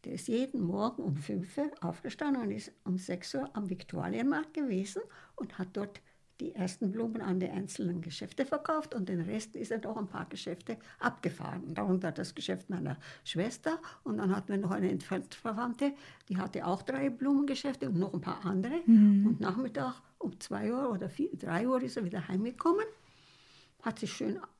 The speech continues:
Speaker 1: hat sich ein bisschen ausgeruht, hat sich schön angezogen und ist jahrelang jeden Tag ausgegangen bis nachts um zwölf. Der hat sein eigenes Leben, mein Stiefvater, dann gelebt.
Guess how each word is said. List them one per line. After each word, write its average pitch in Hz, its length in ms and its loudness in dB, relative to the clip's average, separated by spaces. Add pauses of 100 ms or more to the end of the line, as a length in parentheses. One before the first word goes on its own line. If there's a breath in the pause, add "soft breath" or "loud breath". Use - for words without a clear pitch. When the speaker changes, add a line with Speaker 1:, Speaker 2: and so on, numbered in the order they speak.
Speaker 1:
hat 202 300 -4
sich - 260 -6
ein 170 120 -2
bisschen - 180 -2
ausgeruht, 339 460 4
hat 233 100 -2
sich - 140 -8
schön 208 140 -2
angezogen 277 500 0
und 220 80 0
ist - 320 -10
jahrelang 208 840 -4
jeden 185 520 -4
Tag - 300 -10 (360)
ausgegangen 175 680 -8
bis - 180 -10
nachts - 280 -10
um - 120 -20
zwölf. - 340 -18 (1400)
Der 190 100 -4
hat 185 100 -6
sein 247 200 -2
eigenes 214 360 -6
Leben, 180 240 0
mein 185 120 -6
Stiefvater, - 500 -8
dann - 160 -6
gelebt. - 460 -8